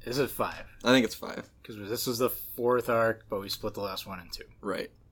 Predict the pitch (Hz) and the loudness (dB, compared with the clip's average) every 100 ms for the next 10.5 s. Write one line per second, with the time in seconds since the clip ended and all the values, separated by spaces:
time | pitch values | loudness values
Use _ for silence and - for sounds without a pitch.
0 | - _ 117 98 - - - - 185 - | -20 _ -6 -6 -6 -10 -12 4 6 6
1 | - - 107 107 85 - - - - 123 | 4 0 0 0 -4 -12 -14 -12 4 8
2 | 120 120 110 107 120 113 107 117 127 - | 10 8 4 4 8 8 8 8 8 6
3 | - - 107 101 98 101 104 110 113 - | -2 -4 2 2 2 4 6 6 4 0
4 | 95 98 101 - 98 95 98 104 104 101 | 2 2 0 -4 -2 2 4 4 4 4
5 | 95 95 - 98 92 104 117 123 - 98 | 4 2 0 -2 2 6 6 6 2 2
6 | 107 110 101 95 110 104 113 120 127 - | 2 2 -4 0 2 2 4 4 2 -2
7 | _ _ - - - - - - - 127 | _ _ -14 -12 -12 -16 -20 -18 -12 4
8 | 151 170 139 143 160 - - - - 123 | 8 8 10 8 8 4 -16 -16 -2 4
9 | 147 131 131 139 127 131 120 113 120 117 | 6 6 6 6 4 4 2 2 -2 -2
10 | 117 110 104 - - | -2 -2 -4 -4 -6